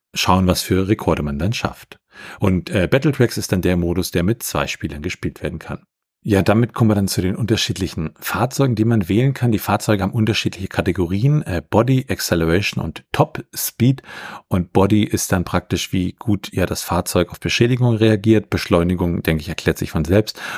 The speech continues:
Und das Top Speed legt dann fest, wie schnell ein Fahrzeug maximal fahren kann. Und der F-Type ist halt ja ein relativ schnelles Fahrzeug, beschleunigt allerdings sehr langsam und ist relativ,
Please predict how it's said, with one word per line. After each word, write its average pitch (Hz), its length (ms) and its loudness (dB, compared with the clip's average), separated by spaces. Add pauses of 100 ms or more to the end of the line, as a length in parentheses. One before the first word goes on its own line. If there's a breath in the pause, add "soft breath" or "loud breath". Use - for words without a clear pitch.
(100)
Und - 80 -8
das 95 140 2
Top - 200 -8
Speed - 380 -2 (400 loud breath)
legt 98 340 2
dann 85 120 2
fest, - 280 -2
wie 120 60 4
schnell 87 220 2
ein 87 120 -2
Fahrzeug - 580 -2
maximal - 500 0 (100)
fahren 76 480 -4 (140)
kann. 67 260 -10 (220)
Und 80 400 0
der 82 200 2
F-Type 110 540 2
ist - 240 -6
halt 80 240 -2 (400 loud breath)
ja - 120 -2
ein 80 120 -4
relativ 82 640 -4 (180)
schnelles 123 720 0
Fahrzeug, - 640 0
beschleunigt 104 540 0
allerdings 107 280 2
sehr 101 120 2
langsam 101 420 0
und 101 300 -6
ist - 320 -10
relativ, 95 560 -2